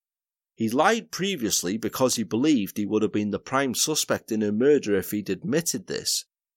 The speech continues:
whereas the prosecution claimed he'd only admitted this when it was unquestionably proven and he was cornered by science, and they contended that he'd used the keys that he'd taken some years previously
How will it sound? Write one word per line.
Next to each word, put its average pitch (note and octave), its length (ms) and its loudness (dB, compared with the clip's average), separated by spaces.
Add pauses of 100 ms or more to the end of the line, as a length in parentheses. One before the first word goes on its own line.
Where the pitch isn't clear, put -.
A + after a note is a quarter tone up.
(120)
whereas C3 260 2
the A2+ 100 -4
prosecution F3+ 760 -2
claimed F2+ 420 -4
he'd - 220 -6
only F#3+ 340 2
admitted F2+ 540 -2
this G2 320 -2 (100)
when G#2+ 140 -8
it G#2+ 80 -8
was A2+ 240 -4
unquestionably D#3 920 -2
proven D#3+ 600 -4 (140)
and F#2+ 80 -6
he G2 80 -4
was F2+ 200 -6
cornered A#2+ 500 -2
by F2 160 -2
science, - 760 -4 (220)
and G2+ 120 -4
they G2+ 80 0
contended C3 680 -4
that - 120 -4
he'd G2 180 -4
used D3 380 -2
the - 60 -12
keys G3+ 480 -6
that - 120 -10
he'd A2 160 -8
taken D#3 400 -6
some D#3+ 320 -2
years E3+ 260 -2
previously F3+ 800 -4